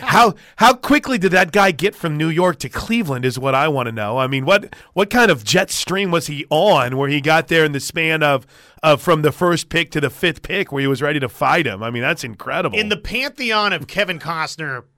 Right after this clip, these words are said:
Speaker 2: sports movies.
Speaker 1: Brian Drew, thank you. Brian Drew. That was the quarterback for Cleveland.
Speaker 2: Is that one anywhere near the top five Kevin Costner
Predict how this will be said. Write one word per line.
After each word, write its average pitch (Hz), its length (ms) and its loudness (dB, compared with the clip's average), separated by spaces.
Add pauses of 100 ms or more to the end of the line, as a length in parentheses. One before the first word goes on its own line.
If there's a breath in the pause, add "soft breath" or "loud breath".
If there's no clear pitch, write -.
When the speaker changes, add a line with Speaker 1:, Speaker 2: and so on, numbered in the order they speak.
Speaker 2:
sports - 540 -6
movies. 139 280 -8
Speaker 1:
Brian 247 340 6
Drew, 170 300 2
thank 175 360 0
you. 127 100 -6
Brian 160 420 2
Drew. 127 260 -2
That 131 120 0
was 143 140 -6
the 135 80 -8
quarterback 117 440 -4
for 104 120 -16
Cleveland. 107 560 -16 (800 soft breath)
Speaker 2:
Is 208 180 -2
that 277 180 2
one 254 180 2
anywhere 226 340 0
near 220 180 0
the 202 60 -6
top 208 300 -6
five 208 480 -2
Kevin 196 220 -4
Costner 196 500 -6